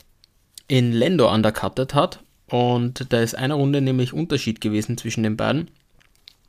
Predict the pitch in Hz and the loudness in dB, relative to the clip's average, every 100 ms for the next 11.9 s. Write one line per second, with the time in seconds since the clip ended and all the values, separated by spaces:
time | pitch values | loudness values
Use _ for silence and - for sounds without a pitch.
0 | - 131 113 - 143 147 135 - 131 123 | -6 -2 0 2 4 4 2 2 0 2
1 | 120 - - - 113 113 127 147 139 113 | 0 -4 -14 -8 0 0 2 -2 0 2
2 | 113 131 131 - 156 147 123 110 143 - | 2 2 -2 0 -2 -2 0 2 0 0
3 | 117 107 - 101 110 110 113 - 135 131 | -2 0 0 0 0 2 0 0 0 0
4 | - 120 123 127 127 120 113 110 - - | -2 -4 -4 -2 -2 -2 -2 -2 -2 -2
5 | - 117 104 - - 117 139 123 127 139 | -2 -4 -4 -6 -6 -4 -2 -2 0 0
6 | 131 - 135 131 110 101 - 135 127 117 | -2 -2 0 0 -2 -2 -2 -4 -2 -2
7 | 113 - - - - - - - 120 113 | -4 -6 -16 -16 -18 -18 -20 -8 -2 2
8 | 110 - - 123 131 127 - - 131 156 | 0 0 2 6 6 4 0 2 4 4
9 | - 104 - 127 135 135 - - 117 117 | 2 0 2 2 2 0 -16 -4 -2 0
10 | 113 113 120 120 - 135 - 131 120 120 | 0 -2 -2 -2 -2 -6 -4 -2 0 -2
11 | 117 - 131 - - - 104 98 | -4 -2 0 2 0 0 -2 -2